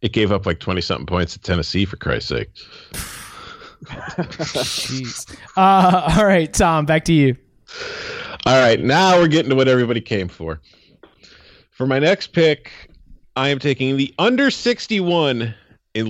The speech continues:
Speaker 1: Louisiana Monroe, Georgia State.
Speaker 2: Mm.
Speaker 1: Uh, I, if,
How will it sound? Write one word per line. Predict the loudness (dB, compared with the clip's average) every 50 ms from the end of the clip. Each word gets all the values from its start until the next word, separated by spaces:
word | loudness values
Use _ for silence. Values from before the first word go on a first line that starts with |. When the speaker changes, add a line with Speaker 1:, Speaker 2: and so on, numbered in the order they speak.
| -4 -2
Speaker 1:
Louisiana | 0 0 0 0 0 2 2 2 2 2
Monroe, | 2 0 0 2 2 2 4 2 2
Georgia | 0 0 0 0 0 0 -2
State. | -4 -4 -6 -6 -6 -6 -8 _ _ _ _ _ -8
Speaker 2:
Mm. | -4 0 0 2 4 4 4 6 6 6 6 6 4 2 0 -4 -10 -12 -14 -14 -16 -18 -20 -20 _ _ _ _ _ _ _ _ _ _ _ _ _ -4
Speaker 1:
Uh, | -2 0 2 2 2 2 2 2 0 -2 -4 _ _ _ _ _ _ _ _ -20 -20 -20 _ _ _ _ _ _ _ _ _ _ _ _ _ _ -10
I, | -10 -10 -10 -12 _ -10
if, | -10 -10 -10